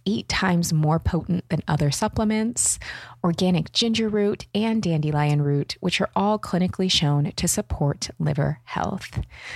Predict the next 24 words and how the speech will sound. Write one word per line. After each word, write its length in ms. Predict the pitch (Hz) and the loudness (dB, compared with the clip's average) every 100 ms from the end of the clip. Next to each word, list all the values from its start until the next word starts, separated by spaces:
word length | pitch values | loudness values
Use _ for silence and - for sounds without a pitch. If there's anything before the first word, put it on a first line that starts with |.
| - - - | -14 -8 -2
And 80 | |
according 360 | 214 - 240 262 | 0 0 0 0
to 100 | 269 | 0
a 60 | 220 | 0
double-blind 560 | 165 151 147 147 151 | 0 0 0 0 0
study, 420 | - 151 147 143 - | 0 0 2 0 0
your 280 | 160 180 | 0 0
daily 320 | 214 240 262 269 | 0 0 -2 0
dose 400 | 147 143 - - | 0 0 -2 -2
is 120 | 160 | 0
shown 340 | - 180 180 196 | 2 4 2 0
to 100 | - | -2
support 400 | - - 156 - | -6 -2 -2 -2
healthy 460 | - 202 202 240 | -4 -2 -2 0
liver 240 | 202 160 151 | 0 0 0
enzyme 460 | 156 143 147 147 | 0 0 0 0
function, 560 | 147 143 - 160 147 151 | 2 2 2 2 2 0
supports 580 | - 185 - 240 240 - | -2 -4 -2 -2 -2 -2
metabolic 520 | 233 247 143 143 147 | -2 0 0 0 -4
health, 320 | - 147 - - | 0 0 0 -4
and 160 | 202 - | -4 -2
increases 880 | 156 165 180 - - 143 - 151 143 - | 0 2 0 -2 -4 -2 -2 -2 -2 -2
energy 340 | 151 156 160 - | 0 0 0 -2
levels. 680 | - - - - - - | -2 0 0 0 2 0